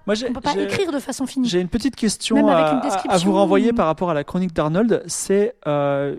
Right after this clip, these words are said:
Speaker 1: je, moi, je ne comprends pas cette histoire de, enfin, comment dire, euh, cette histoire de, de, de réel qui n'a pas de successeur. Si je, si j'écris tous les nombres sur la fameuse droite de, de, de tous les nombres réels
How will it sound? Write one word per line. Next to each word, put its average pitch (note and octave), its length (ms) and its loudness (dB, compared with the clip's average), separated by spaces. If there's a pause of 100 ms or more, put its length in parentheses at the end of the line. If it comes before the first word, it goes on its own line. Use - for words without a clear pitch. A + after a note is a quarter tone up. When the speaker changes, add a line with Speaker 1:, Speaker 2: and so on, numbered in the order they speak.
Speaker 1:
je, D3+ 100 -8
moi, G3 180 -6
je D#3 120 -4
ne D#3 100 -4
comprends G#3+ 360 -4
pas F#3 240 -2
cette - 280 -14
histoire F3+ 380 -4
de, C3 640 -6
enfin, C3+ 240 -8 (100)
comment D3+ 140 -4
dire, B2+ 180 -8 (540)
euh, C#3 280 -4
cette - 240 -10
histoire G#3+ 240 -2
de, C#3+ 180 -6
de, C3+ 520 -6
de C#3+ 140 -8
réel D#3+ 460 -2 (200)
qui D#3 120 -8
n'a D3 100 -2
pas F3+ 80 -2
de - 80 -10
successeur. D3 540 -8 (280)
Si - 300 -4
je, E3+ 380 0 (120)
si G3 220 -4
j'écris G3+ 260 -4
tous - 160 -8
les E3 120 2
nombres E3 280 -2
sur D3+ 160 -6
la C#3+ 80 0
fameuse E3 380 -2
droite D#3 500 -2
de, C3 240 -6
de, C3 220 -6
de B2+ 100 -14
tous - 140 -12
les E3 80 0
nombres D#3+ 300 -4
réels B2+ 360 -4